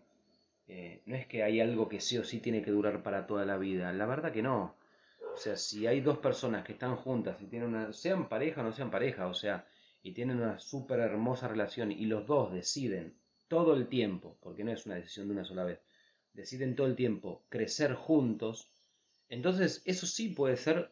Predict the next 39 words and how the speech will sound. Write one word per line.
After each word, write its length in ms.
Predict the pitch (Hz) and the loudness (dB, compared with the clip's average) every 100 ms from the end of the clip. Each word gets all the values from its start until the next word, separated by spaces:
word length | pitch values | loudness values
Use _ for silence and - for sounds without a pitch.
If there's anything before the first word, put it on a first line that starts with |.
| _ | _
para 240 | 120 113 | 0 0
siempre 400 | - 170 156 127 | 4 6 6 6
a 40 | 117 | 4
lo 100 | 113 | 4
largo 300 | 117 117 110 | 4 4 4
del 180 | 107 98 | 2 -2
tiempo, 500 | 113 104 92 92 - | -4 -4 -6 -8 -6
tranquilamente 760 | 101 110 165 147 143 185 190 | -4 0 4 6 6 6 4
y 200 | 190 110 | 2 2
hermosamente 800 | 104 107 147 175 120 135 170 143 | 2 4 4 4 2 2 2 0
que 100 | 104 | -2
sí. 360 | - 180 135 - _ _ _ _ _ | -2 -2 -2 -6 _ _ _ _ _
Ahora, 200 | 139 131 | 0 0
si 180 | - 117 | 0 0
de-, 220 | 123 - - | 0 0 -4
hay 200 | 120 143 | 0 4
uno 240 | 156 175 156 | 6 6 4
que 80 | 127 | 2
decide 460 | 117 - 135 127 104 | 2 0 0 2 0
eso 300 | - - - | -2 -12 -8
y 160 | 107 110 | 0 2
el 100 | 139 | 2
otro 260 | 156 156 | 2 0
que 120 | 110 | 0
no, 300 | 123 123 92 - _ _ _ | 0 -2 -4 -12 _ _ _
en 120 | 120 117 | -2 0
algún 300 | 123 202 214 | 4 6 6
momento 440 | 135 147 143 113 | 6 6 6 4
indefectiblemente 1080 | 110 98 95 104 - 170 135 135 139 110 107 | 0 -2 -6 -10 -4 0 2 4 2 2 -2
ya 180 | - 151 | 0 0
no 140 | 151 139 | 4 6
van 200 | 180 147 | 6 6
a 60 | |
vibrar 360 | 113 104 104 92 | 4 4 2 0
igual. 440 | 92 95 90 82 - _ _ _ _ _ _ _ | 0 0 0 -4 -14 _ _ _ _ _ _ _
Entonces 560 | - 104 147 139 139 117 | -14 -4 -4 -2 0 6
va 160 | 147 | 8
a 40 | 131 | 8
haber 340 | 147 156 101 | 8 6 4